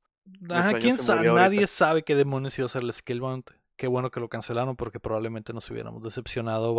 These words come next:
Speaker 2: <laughs> bastante, güey, yo
Speaker 1: <laughs>
Speaker 2: creo,
Speaker 1: Sí.
Speaker 2: yo creo. Pero bueno, vamos a pasar ahora sí a las rapiditas. Hubo muchas noticias esta semana, güey. Todos los, todas las noticias que se movieron de la semana pasada por lo del pinche Activision,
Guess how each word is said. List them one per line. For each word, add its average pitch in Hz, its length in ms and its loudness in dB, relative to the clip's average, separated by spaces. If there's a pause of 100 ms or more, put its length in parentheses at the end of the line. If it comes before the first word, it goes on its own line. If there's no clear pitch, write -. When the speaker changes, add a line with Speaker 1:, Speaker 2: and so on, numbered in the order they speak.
Speaker 2:
<laughs> - 340 2
bastante, - 160 -2
güey, 170 540 0
yo 147 120 0
Speaker 1:
<laughs> 131 400 2
Speaker 2:
creo, - 0 -
Speaker 1:
Sí. 117 140 0
Speaker 2:
yo 113 100 -4
creo. 113 240 -6 (480)
Pero 127 560 8
bueno, 120 340 4 (460)
vamos 156 240 4
a 160 60 -2
pasar 156 320 2
ahora 156 180 6
sí 170 240 -4
a 147 100 -2
las 151 160 4
rapiditas. 190 1160 0 (1000)
Hubo 156 100 2
muchas 277 340 6
noticias 190 300 4
esta - 120 -14
semana, 180 360 4
güey. 147 120 6
Todos 269 260 8
los, 285 300 4
todas 226 160 4
las 330 100 6
noticias 190 460 2
que - 140 2
se 165 120 0
movieron 147 480 2
de 202 80 2
la 165 80 4
semana 147 300 -2
pasada 156 360 0
por 131 300 -2
lo 123 140 2
del 117 140 -2
pinche 147 340 -6
Activision, 185 560 -4